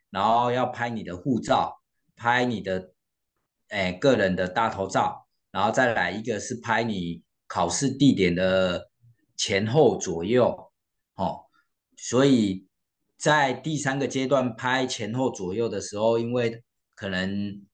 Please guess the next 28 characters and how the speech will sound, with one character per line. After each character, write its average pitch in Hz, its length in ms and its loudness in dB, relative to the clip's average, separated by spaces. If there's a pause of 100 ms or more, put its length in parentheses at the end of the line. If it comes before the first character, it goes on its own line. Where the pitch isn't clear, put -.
(300)
不 135 60 4
知 139 60 6
道 147 60 2
什 127 160 -2
么 110 80 0
原 101 260 -2
因 113 160 2
啊， 95 180 0
就 117 120 -6
是 120 160 -2
没 110 140 2
办 123 160 0
法 98 160 -2
取 90 240 -10
用 113 220 -2
我 85 100 -6
的 87 100 -8
相 104 240 -4
机， 104 200 -8
所 104 180 -6
以 - 20 -8
导 82 180 -8
致 - 140 -8
我 90 180 -4
没 82 180 -10
办 92 140 -4
法 - 160 -8
拍， 87 340 -4